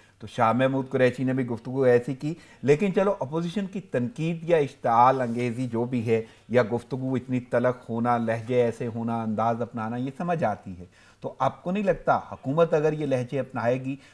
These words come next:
तो वो कहीं ना कहीं हुकूमत को नुकसान दे सकते हैं, हुकूमती अमल को, कार्रवाई को नुकसान देते हैं?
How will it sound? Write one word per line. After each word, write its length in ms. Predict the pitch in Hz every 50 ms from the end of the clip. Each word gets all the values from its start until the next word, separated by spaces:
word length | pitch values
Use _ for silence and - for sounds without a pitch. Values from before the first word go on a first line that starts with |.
| _ _
तो 60 | - 151
वो 120 | 160 170
कहीं 320 | 165 - 147 135 147 160
ना 80 | 165 170
कहीं 280 | 165 170 165 165 170 170 - _ _ _ _ _ -
हुकूमत 420 | 117 - - 151 160 175 180 175 180
को 80 | - 170
नुकसान 440 | 165 156 - - 175 151 151 151 147
दे 120 | 147 147
सकते 340 | 139 - 151 139 - _ 151
हैं, 240 | 143 139 139 131 120
हुकूमती 520 | 110 - - 127 127 127 120 131 127 123
अमल 220 | 123 135 143 147 147
को, 280 | 147 - 156 147 -
कार्रवाई 460 | - - 123 117 110 107 117 120 131
को 140 | 139 - 151
नुकसान 440 | 139 135 123 - - 131 131 135 131
देते 280 | 131 131 123 127 - 135
हैं? 280 | 131 127 131 127 127